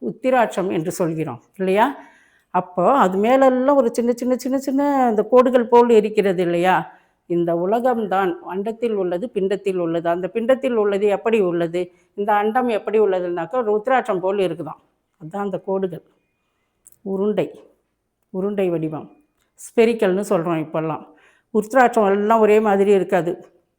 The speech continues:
சரியா? ஒரு கோடு இருந்திருக்கும், ரெண்டு இருக்கும், சிவன், சிவன் சக்தி இருக்கிறது, நான்கு இருக்கும், ஐந்து, ஆறு, சிவசுப்பிரமணியருக்கு ஐந்து, ஆறு, சிவசுப்பிரமணியருக்கு ஷடாட்சரம், ஆறு கோடுகள் இருக்கும். நமச்சிவாய ஐந்து கோடுகள் இருக்கும். பிரம்மாவுக்கு நாலு,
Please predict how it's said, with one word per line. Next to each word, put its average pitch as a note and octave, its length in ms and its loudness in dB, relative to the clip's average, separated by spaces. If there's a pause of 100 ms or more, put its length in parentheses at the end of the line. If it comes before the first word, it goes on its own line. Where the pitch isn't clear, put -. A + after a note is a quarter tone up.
சரியா? G#3+ 280 4 (560)
ஒரு G#3 200 8 (100)
கோடு A3 240 8
இருந்திருக்கும், G#3 440 4
ரெண்டு G3+ 300 2
இருக்கும், G#3+ 360 4
சிவன், G#3 300 2
சிவன் G3+ 300 -2
சக்தி G#3 320 -4
இருக்கிறது, G3+ 360 -2
நான்கு G3+ 380 0
இருக்கும், G3+ 440 -2
ஐந்து, G#3 300 -2 (200)
ஆறு, G3+ 280 2 (460)
சிவசுப்பிரமணியருக்கு G3+ 960 0
ஐந்து, G3 360 0 (840)
ஆறு, G3+ 360 6 (260)
சிவசுப்பிரமணியருக்கு G#3 800 -2
ஷடாட்சரம், G3+ 640 0 (180)
ஆறு G3+ 180 4
கோடுகள் F#3+ 360 2
இருக்கும். E3+ 360 -4 (300)
நமச்சிவாய G3+ 560 -2
ஐந்து F#3+ 280 0
கோடுகள் G3 380 0
இருக்கும். D#3+ 280 -6 (420)
பிரம்மாவுக்கு G#3+ 540 2
நாலு, G3 340 4